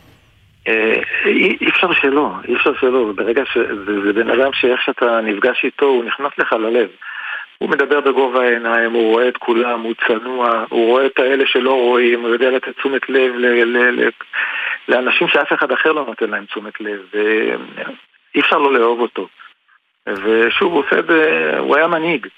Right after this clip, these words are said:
אבל מנהיג ב-, בשקט ובצנעה, שזו המנהיגות החזקה ביותר.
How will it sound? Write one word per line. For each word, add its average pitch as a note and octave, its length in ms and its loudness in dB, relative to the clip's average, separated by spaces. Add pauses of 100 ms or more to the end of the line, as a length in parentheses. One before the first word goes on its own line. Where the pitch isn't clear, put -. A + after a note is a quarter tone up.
(160)
אבל A2+ 160 -4
מנהיג C3 420 -4
ב-, A2 260 2 (140)
בשקט B2+ 500 0
ובצנעה, A#2 680 -2
שזו D3 440 0
המנהיגות C#3 420 0
החזקה B2+ 420 0
ביותר. B2 480 0